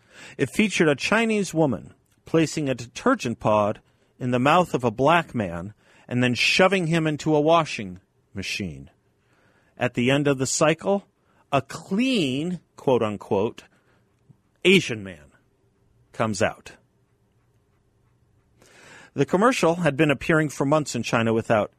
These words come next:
incident until outraged viewers in the English-speaking world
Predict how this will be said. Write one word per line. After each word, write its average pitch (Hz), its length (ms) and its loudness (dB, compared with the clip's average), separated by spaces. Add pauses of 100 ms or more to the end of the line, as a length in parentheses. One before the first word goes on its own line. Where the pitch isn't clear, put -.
incident 85 540 -6 (580)
until 127 360 0 (120)
outraged 180 640 2
viewers 147 420 4
in 139 180 -2
the 143 140 0 (140)
English-speaking 170 1160 2
world 87 560 -6